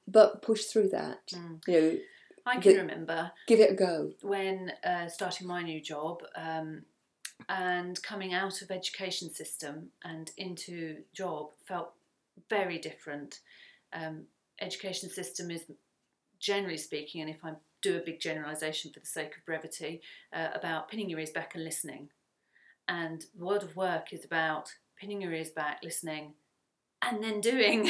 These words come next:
Speaker 2: <laughs> a-, and figuring out and solving the problem. So I had a couple of managers who used some very good phrases, uh, for me when I was very young around, uh, things like, "Don't, I don't want to, I don't want to take the monkey from around your neck, Rachel," which was basically a message of,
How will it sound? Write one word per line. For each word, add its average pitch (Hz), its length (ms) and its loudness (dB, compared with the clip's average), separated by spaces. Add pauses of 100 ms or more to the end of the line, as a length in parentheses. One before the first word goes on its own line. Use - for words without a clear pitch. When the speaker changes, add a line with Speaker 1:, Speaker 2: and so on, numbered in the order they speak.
(120)
Speaker 2:
<laughs> 269 220 -4 (640)
a-, 208 240 4
and 202 260 0 (140)
figuring 240 420 2
out 190 320 0
and 185 160 -4
solving 202 400 2
the 175 60 -6
problem. 175 320 -6
So 185 120 -4
I 180 60 0
had 190 120 -2
a 196 60 -6
couple 240 300 -6
of - 80 -12
managers 165 400 -4
who 165 80 -10
used 165 320 -6
some 160 100 -12
very 165 160 -2
good 160 160 -10
phrases, 156 540 -8 (220)
uh, 151 180 -6 (220)
for 160 120 -6
me 160 120 -6
when 156 100 -6
I 156 80 -2
was 156 140 -10
very 147 260 -8
young 151 280 -6
around, 151 420 -8 (600)
uh, 165 220 -10
things 175 200 -8
like, 165 240 -6
"Don't, 185 220 -4 (300)
I 185 60 -10
don't 185 160 -4
want 190 140 -12
to, 170 240 -6 (320)
I 190 60 -4
don't 202 80 0
want 185 100 -4
to - 60 -6
take - 180 -2
the 185 60 -6
monkey 185 280 -6
from 170 240 -12
around 175 220 -4
your 170 100 -8
neck, - 300 -6
Rachel," - 560 -10
which - 180 -12
was 185 100 -8
basically 185 440 -2
a 156 60 -4
message 156 360 -6
of, 156 240 -4